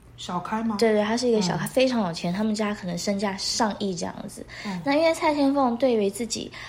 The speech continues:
Speaker 2: 呃，过去的一段婚姻的家人还是非常保护，也就是这次杀害他的家人的，就前公公婆婆这样子。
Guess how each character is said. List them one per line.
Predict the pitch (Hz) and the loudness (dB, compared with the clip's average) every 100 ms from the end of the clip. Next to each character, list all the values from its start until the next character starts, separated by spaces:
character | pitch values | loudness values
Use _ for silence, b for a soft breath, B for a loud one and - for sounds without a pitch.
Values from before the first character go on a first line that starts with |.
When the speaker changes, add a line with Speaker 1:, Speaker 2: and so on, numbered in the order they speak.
| B | B
Speaker 2:
呃， | - 180 | -2 -2
过 | 180 277 247 | 4 6 6
去 | - 247 | 4 -2
的 | 202 196 | 2 0
一 | |
段 | 190 233 | 2 0
婚 | 240 - 233 | 0 2 2
姻 | 226 226 | 2 0
的 | 214 | 0
家 | 202 214 | -2 0
人 | 220 196 | 0 -2
还 | 190 | -2
是 | 220 | -2
非 | 220 | -2
常 | 202 180 | -2 -4
保 | 180 170 | -6 -10
护， | - 208 | -2 0
也 | 175 | 0
就 | 202 | 0
是 | 214 | 0
这 | 233 | 0
次 | 226 | 0
杀 | 214 - 208 | 0 0 2
害 | 220 | 0
他 | 196 185 | 0 -4
的 | 185 | -4
家 | 175 196 196 | -4 -2 0
人 | 185 175 B B B B B - | -2 -6 B B B B B -4
的， | - 202 208 - | 0 2 0 -4
就 | 233 | -4
前 | - 208 | 0 2
公 | 202 214 | 4 6
公 | 220 | 4
婆 | 214 180 | 4 0
婆 | 170 180 | 0 -2
这 | - | -2
样 | 180 - | -6 -6
子。 | 190 - | -10 -12